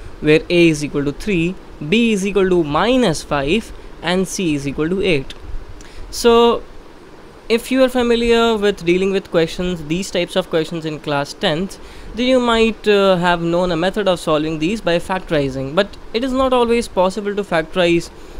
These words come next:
quadratic f-, expressions. So how to deal with those situations where we are not able to factorize them?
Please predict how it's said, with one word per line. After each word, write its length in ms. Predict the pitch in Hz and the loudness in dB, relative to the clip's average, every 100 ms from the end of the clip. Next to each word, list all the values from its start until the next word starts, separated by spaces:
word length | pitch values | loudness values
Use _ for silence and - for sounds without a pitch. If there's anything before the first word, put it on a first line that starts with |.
| - | -8
quadratic 560 | - 156 156 160 160 165 - | -4 -2 0 0 0 -4 -6
f-, 200 | - - - - - | -16 -16 -16 -18 -4
expressions. 760 | 160 - - 196 180 139 131 - | -4 -2 2 2 2 -4 -10 -10
So 460 | - 208 208 208 - - - - | -4 0 2 2 -4 -12 -12 -2
how 140 | 254 | 0
to 100 | 254 | 2
deal 240 | 233 240 220 | 2 2 4
with 240 | 220 - - | 2 2 -6
those 340 | 160 208 240 | 2 4 4
situations 560 | 220 202 190 185 202 185 | 0 0 -2 0 -4 0
where 140 | 180 | 0
we 160 | 170 175 | 2 0
are 40 | |
not 280 | 170 220 226 | 0 -2 -2
able 180 | 170 151 | -2 -2
to 100 | 151 | -4
factorize 480 | 143 139 143 135 | -4 -4 -4 -4
them? 200 | 135 131 | -6 -10